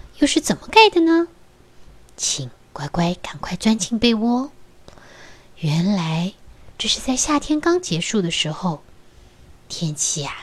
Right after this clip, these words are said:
开始慢慢变冷了。森林里面有一只小母鸡，它发现松鼠、刺猬还有小猪鬼鬼祟祟地躲在矮树丛后面偷看。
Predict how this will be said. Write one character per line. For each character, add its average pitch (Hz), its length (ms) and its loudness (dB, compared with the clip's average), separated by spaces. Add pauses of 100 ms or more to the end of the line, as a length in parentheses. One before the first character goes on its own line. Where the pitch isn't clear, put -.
开 - 120 -8
始 - 160 -2
慢 165 200 -6
慢 165 160 -2
变 180 280 0
冷 123 200 -8
了。 113 220 -10 (1120)
森 202 280 2
林 185 200 2
里 165 140 -2
面 170 420 0 (420)
有 135 140 -6
一 143 40 -6
只 196 160 -8
小 170 280 -2
母 180 180 -4
鸡， 160 440 -6 (720)
它 285 120 0
发 330 180 4
现 320 480 4 (880)
松 320 340 0
鼠、 143 400 -6 (480)
刺 - 360 -2
猬 180 300 -4 (280)
还 - 160 0
有 269 40 4
小 - 280 -4
猪 320 340 2 (880)
鬼 240 240 4
鬼 285 220 2
祟 311 320 4
祟 330 160 6
地 277 100 6
躲 190 240 2
在 254 140 2
矮 175 220 0
树 - 180 2
丛 185 180 -2
后 285 200 4
面 240 180 -2
偷 - 180 2
看。 311 280 2